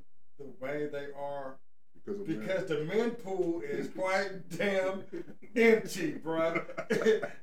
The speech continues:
Speaker 1: It's, it's, it's kinda empty and shallow, so these females ain't really got nothing to do but
Speaker 2: Get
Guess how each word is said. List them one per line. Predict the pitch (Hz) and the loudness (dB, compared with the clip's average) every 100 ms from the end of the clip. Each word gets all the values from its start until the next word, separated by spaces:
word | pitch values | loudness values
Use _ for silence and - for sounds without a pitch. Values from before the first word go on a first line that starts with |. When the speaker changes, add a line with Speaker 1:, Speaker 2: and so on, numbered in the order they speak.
| - | 0
Speaker 1:
It's, | - 226 214 - - - - - - - | 4 6 6 2 -8 -10 -12 -12 -10 -2
it's, | 202 196 - | 0 0 0
it's | 226 - | 2 2
kinda | - 233 202 196 - | 4 4 4 4 2
empty | 220 233 - 185 156 - - - - - | 2 2 0 -2 -2 -2 -8 -12 -12 -10
and | 170 156 | -8 -6
shallow, | - 220 196 175 175 | -2 0 2 2 0
so | 175 | -2
these | 226 | -6
females | - 220 214 202 185 | -8 -6 -4 -4 -4
ain't | 190 190 | -6 -6
really | 185 | -6
got | 190 180 175 | -4 -4 -4
nothing | 196 196 - | -6 -6 -6
to | 254 262 | -4 -4
do | - 214 190 190 - - - - - 196 | -2 -2 -2 -4 -6 -10 -14 -14 -12 -2
but | 196 175 - - - - - - - - - - - - - | 2 2 2 -8 -10 -12 -12 -10 -10 -8 -10 -10 -12 -12 -10
Speaker 2:
Get | 92 | -8